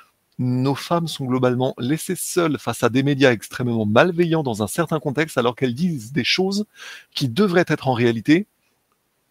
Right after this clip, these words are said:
qui devraient tomber sous le sens. Nous allons donc voir comment, par rapport à mon propos, donc la suite, rappelez-vous, du propos de janvier, qui était déjà prévu, mais qui, dont il se trouve qu'il est en lien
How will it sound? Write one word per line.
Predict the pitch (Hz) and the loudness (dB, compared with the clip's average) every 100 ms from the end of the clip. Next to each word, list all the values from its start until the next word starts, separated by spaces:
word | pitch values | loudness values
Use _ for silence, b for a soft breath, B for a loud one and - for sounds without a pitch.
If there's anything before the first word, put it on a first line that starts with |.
| _ _ _ _ | _ _ _ _
qui | - 143 | -4 2
devraient | 156 165 | 4 4
tomber | - 170 220 | 2 2 2
sous | - 135 | 0 -2
le | 107 | -2
sens. | 117 98 - - | -2 -4 -6 -4
Nous | 123 135 151 | -4 0 2
allons | 170 185 | 2 0
donc | 156 | -2
voir | 113 165 - | 0 0 2
comment, | 165 139 151 - - | 2 2 0 -2 0
par | 120 | 2
rapport | 120 156 | 2 0
à | 117 | 0
mon | 120 208 | 2 0
propos, | - 180 170 160 B B B B | 0 -2 2 0 B B B B
donc | 120 110 | -4 0
la | 117 107 | 0 0
suite, | - 180 - | -2 -4 -4
rappelez-vous, | 107 127 120 | -4 -2 -4
du | 135 104 | -4 -6
propos | 135 110 127 | -6 -4 -4
de | 98 | -4
janvier, | 90 127 123 170 240 _ _ | -2 -2 0 -2 -2 _ _
qui | 120 | -8
était | 123 | -4
déjà | 98 135 147 151 | 2 4 4 0
prévu, | 131 113 214 | -2 -4 -2
mais | 123 | -4
qui, | - 147 175 B B B B | -4 -4 -4 B B B B
dont | 135 151 | 0 0
il | 160 147 | 0 -4
se | - | -6
trouve | - 175 185 | -2 -2 -2
qu'il | - 127 | -4 -2
est | 139 127 | 0 0
en | 117 | 0
lien | 107 131 | 2 0